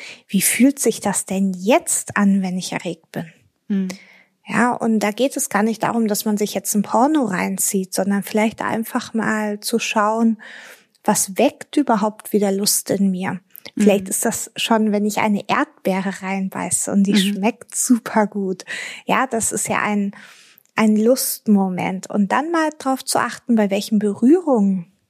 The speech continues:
Speaker 1: habe ich denn dieses ähnliche Gefühl? Weil man muss ja sagen, m, zumindest was meine Erfahrung war, und das soll nicht bei jeder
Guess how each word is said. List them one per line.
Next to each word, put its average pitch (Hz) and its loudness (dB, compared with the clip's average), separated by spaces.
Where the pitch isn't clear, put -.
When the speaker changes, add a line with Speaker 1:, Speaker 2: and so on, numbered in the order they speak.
Speaker 1:
habe 214 2
ich 208 -4
denn 208 0
dieses 202 -4
ähnliche 233 2
Gefühl? 190 -2
Weil 214 4
man 220 0
muss 247 -2
ja 269 4
sagen, 247 -2
m, 214 2
zumindest 220 0
was - -2
meine 226 2
Erfahrung 240 -2
war, 220 0
und 233 -2
das 208 -4
soll 214 0
nicht 220 -2
bei 190 -2
jeder 214 0